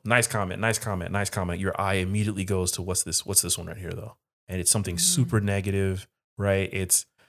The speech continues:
Speaker 1: it's, they're making assumptions about you and your personality. And I, like, I,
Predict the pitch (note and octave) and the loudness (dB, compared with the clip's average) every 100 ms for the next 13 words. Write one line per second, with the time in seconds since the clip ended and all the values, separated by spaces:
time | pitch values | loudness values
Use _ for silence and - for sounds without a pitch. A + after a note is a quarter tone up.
0 | _ _ _ - F#2+ - - G#2 G2 G#2 | _ _ _ 2 2 0 -2 0 2 0
1 | G2+ E2+ - A#2 G#2+ A2 G#2 G2+ G2+ - | -2 -2 2 4 4 2 0 2 0 0
2 | G2 G2+ G2 F2+ E2 F#2+ - F2+ A2 G#2 | 0 2 2 0 -4 -6 -4 0 2 2
3 | G2+ G2 F#2+ F#2+ F#2 E2+ E2+ E2+ - F2 | 0 -2 -2 -2 -2 -4 -6 -8 -4 -4
4 | - D#2+ - G#2 F#2+ F2+ | -4 -8 -8 -8 -6 -6